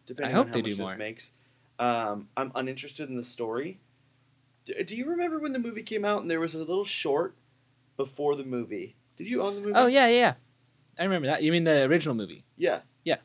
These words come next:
Speaker 1: Did you own it?
Speaker 2: No.
Speaker 1: Oh, but you saw the short.
Speaker 2: Somewhere between when it was, like, in trailers
Speaker 1: Uh-huh.
Speaker 2: and when it came out on D V D,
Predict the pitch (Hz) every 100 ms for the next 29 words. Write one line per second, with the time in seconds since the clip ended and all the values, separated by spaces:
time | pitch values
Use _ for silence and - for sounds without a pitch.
0 | _ _ 147 160 170 202 - _ - 127
1 | - _ _ - 131 - _ - 147 131
2 | - 143 120 - 110 - _ - 190 202
3 | 254 233 220 - 196 190 165 160 151 143
4 | 135 127 - 113 104 _ _ _ _ _
5 | _ - - 135 117 - 117 117 131 151
6 | 170 - - 123 120 143 _ 127 123 120
7 | 120 117 - - 123 120 117 110 104 113
8 | 107 104 95 98 95 120